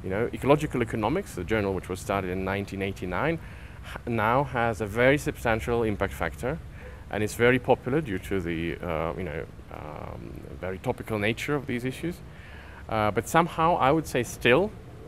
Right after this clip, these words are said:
uh, some traditional economic departments do not really seriously, uh, look into this. So, you know, there is a problem of sorts, uh, but we're trying to overcome it. Actually, you know, if you look at the state of affairs as we speak, uh, last year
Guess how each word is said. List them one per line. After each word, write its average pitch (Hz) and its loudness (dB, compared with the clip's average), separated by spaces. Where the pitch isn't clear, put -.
uh, 104 6
some 117 4
traditional 131 -2
economic 127 -2
departments 127 -2
do 123 -2
not 113 -2
really 104 -2
seriously, 98 -2
uh, 95 6
look 110 2
into 87 -2
this. 65 -6
So, 131 10
you 143 6
know, 120 4
there 143 6
is 202 4
a 214 6
problem 120 4
of 104 2
sorts, - -2
uh, 113 6
but 117 2
we're 135 2
trying 170 6
to 147 2
overcome 117 4
it. 85 -2
Actually, 160 2
you 131 4
know, 123 6
if 123 2
you 151 2
look 180 2
at 175 2
the 147 0
state 135 2
of 117 -2
affairs 101 2
as 107 2
we 107 -2
speak, 104 -2
uh, 101 4
last 135 6
year 127 6